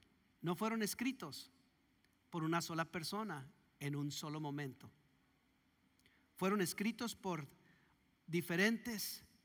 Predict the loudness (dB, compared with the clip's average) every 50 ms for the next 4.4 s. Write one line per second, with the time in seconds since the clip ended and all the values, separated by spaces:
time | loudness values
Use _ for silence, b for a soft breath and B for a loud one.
0 | _ _ -10 -2 2 2 2 2 2 0 0 -2 -4 -8 -8 -10 -10 -12 -12 -10
1 | -6 -6 -4 -2 -2 -4 -4 -4 -8 -6 -6 -6 -2 4 8 10 10 10 10 8
2 | 4 2 0 0 -2 -2 -4 -6 B B B B B B B _ _ 2 2 2
3 | 2 0 0 0 0 0 2 6 6 6 6 4 0 0 -2 -2 0 0 0 0
4 | -2 -2 -4 -4 -6 -6 -10